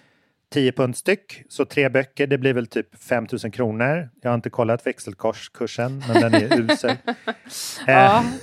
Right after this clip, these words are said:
Speaker 2: vi har inte mycket pengar i Sverige ändå. Nej. Mm.
Speaker 1: Nej, men då vill jag tipsa om... En bok heter The Body Snatchers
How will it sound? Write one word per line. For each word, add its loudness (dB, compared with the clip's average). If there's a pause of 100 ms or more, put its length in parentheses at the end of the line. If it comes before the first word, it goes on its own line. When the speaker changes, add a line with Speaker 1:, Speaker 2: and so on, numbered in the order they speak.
(280)
Speaker 2:
vi 0
har 4
inte -4
mycket -4
pengar 4
i 0
Sverige 2
ändå. -2
Nej. 0
Mm. -8 (260)
Speaker 1:
Nej, 0 (200)
men 2
då 4
vill 2
jag 2
tipsa -2
om... 0
En 0
bok 0
heter 0 (160)
The 4
Body 0
Snatchers -6